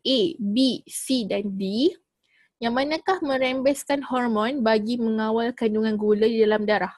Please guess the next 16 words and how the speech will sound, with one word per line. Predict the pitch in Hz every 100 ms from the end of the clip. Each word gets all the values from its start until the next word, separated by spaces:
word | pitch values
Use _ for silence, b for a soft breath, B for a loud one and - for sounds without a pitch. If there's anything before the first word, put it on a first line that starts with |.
| _ _ _ _ _ _ _ _ _ -
Ah, | - 92 -
okey, | - - - -
ni | -
sama | 370 381 427 294
je | 240
macam | 240 247
tadi | 240 226
soalan | 226 - 233
yang | 226 226
ni, | 214 220 _ -
yang | 214 208
kat | 214
sini. | - 208 214 _ _ _ _ _ _ _ _ _ -
Ha, | - - -
sama | 247 302 302
je. | 170